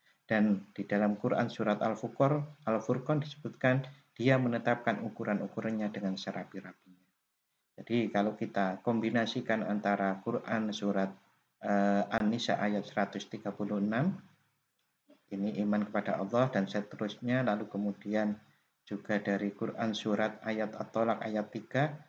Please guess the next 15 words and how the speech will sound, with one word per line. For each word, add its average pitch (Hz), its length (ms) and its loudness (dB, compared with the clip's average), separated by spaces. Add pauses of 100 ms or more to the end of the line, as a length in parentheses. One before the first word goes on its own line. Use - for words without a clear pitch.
(200)
lalu 107 400 0
Quran 104 320 -2
surat 101 320 -2
Al-Furqan 101 720 -4
ayat 98 240 -2 (320)
dua, 117 320 0 (320)
maka 107 240 0
lengkaplah 113 640 0
rukun 113 400 -4
iman 104 320 -2
itu 101 240 -2
sebagaimana 104 640 -2
di 104 160 -8
dalam 98 320 -2 (400)
hadis 113 560 0